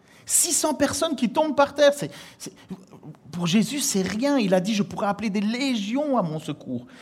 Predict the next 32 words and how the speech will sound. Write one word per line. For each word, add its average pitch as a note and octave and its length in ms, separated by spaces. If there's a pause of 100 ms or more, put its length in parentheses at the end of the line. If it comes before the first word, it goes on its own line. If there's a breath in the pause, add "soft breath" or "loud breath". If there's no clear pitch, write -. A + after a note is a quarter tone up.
(220 loud breath)
Non, G3 320
Jésus C#3 560
ne B2+ 160
dit A#2+ 220
rien. B2 440
On A2+ 140
l'insulte, A#2 720
il A2 140
ne G#2 40
dit G#2 200
rien. B2 340 (320 loud breath)
Mais B2 100
moi, G3+ 220
ça C#3 140
m'émeut, F3+ 380
hein. A#3+ 180 (160)
Je - 40
ne B2 40
sais E3+ 100
pas A3+ 100
pour F3 220
vous, C4 200
mais D#3+ 240 (1800 soft breath)
est-ce E3+ 140
que D#4 60
vous E4 80
avez F4+ 100
déjà G#3+ 220
subi E3+ 460
quelques F3+ 280
petites C3+ 320
injustices ? A#2+ 640